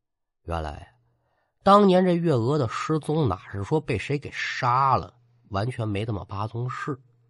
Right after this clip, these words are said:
她和一男的私奔了，也是害怕村里的闲言碎语吧，所以呢，就和这男的一直跑到城里过日子。现在呢，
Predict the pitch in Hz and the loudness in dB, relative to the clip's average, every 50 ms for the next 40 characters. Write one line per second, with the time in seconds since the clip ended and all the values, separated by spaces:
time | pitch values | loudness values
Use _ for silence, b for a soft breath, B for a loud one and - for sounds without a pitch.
0 | _ _ _ - - 131 127 - 135 131 135 127 110 95 104 117 - - - - | _ _ _ -10 -8 -6 -6 -4 -4 -4 -2 -2 -2 -2 -2 -4 -4 -6 -8 -10
1 | - - 135 131 - - 147 147 151 156 160 147 127 - _ _ _ _ _ _ | -10 -8 -8 -8 -8 -6 -4 -4 -2 -2 -4 -6 -8 -12 _ _ _ _ _ _
2 | _ _ _ _ _ _ _ _ _ _ _ _ _ _ _ - 123 135 135 - | _ _ _ _ _ _ _ _ _ _ _ _ _ _ _ -4 -4 -2 0 0
3 | 180 - - 190 180 151 170 160 165 - - - 180 175 156 117 92 107 113 - | 0 2 4 4 4 6 4 4 2 2 2 2 4 4 4 4 2 0 -2 -4
4 | - - 135 143 151 160 175 165 - - 190 175 147 107 90 80 - - 107 98 | -2 -2 -2 0 0 0 0 -2 -2 0 0 2 2 2 0 -2 -8 -12 -8 -4
5 | 104 117 139 131 - _ _ - - - - 92 92 92 87 82 82 87 90 85 | -2 -2 -2 -4 -8 _ _ -20 -16 -10 -6 -6 -4 -4 -6 -8 -10 -14 -16 -18
6 | 80 - _ _ _ - 95 87 - 92 90 92 85 85 85 80 82 90 92 90 | -18 -20 _ _ _ -12 -12 -10 -10 -8 -8 -6 -6 -6 -6 -6 -6 -6 -8 -8
7 | - 92 90 - 87 95 - - - - - - 78 - - - - 82 80 95 | -8 -8 -8 -8 -8 -10 -10 -10 -12 -12 -10 -10 -12 -12 -12 -14 -14 -12 -8 -6
8 | 131 170 175 117 - - - 82 78 78 80 90 90 80 76 82 - 82 - _ | -4 -4 -4 -4 -4 -6 -10 -10 -10 -10 -8 -8 -8 -8 -10 -12 -14 -16 -18 _
9 | _ _ _ _ - - - 90 80 82 80 85 82 78 78 80 - | _ _ _ _ -16 -12 -8 -8 -8 -8 -8 -8 -8 -8 -10 -12 -18